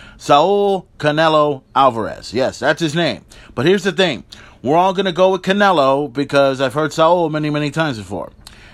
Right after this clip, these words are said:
Uh, from who? Uh, not, not sure exactly, but this guy named Saul and this guy named Bullwinkle was supposed to be at the wedding, but that's a discussion for another day. Well, another hour, or actually in,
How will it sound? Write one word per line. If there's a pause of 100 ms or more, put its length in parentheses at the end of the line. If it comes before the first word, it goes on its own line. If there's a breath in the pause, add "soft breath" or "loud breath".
(100)
Uh,
from
who? (320 loud breath)
Uh, (440)
not, (140)
not
sure
exactly,
but (100)
this
guy
named
Saul
and
this
guy
named
Bullwinkle
was
supposed
to
be
at
the
wedding,
but
that's
a
discussion
for
another
day. (500 loud breath)
Well, (260)
another
hour,
or (280)
actually
in,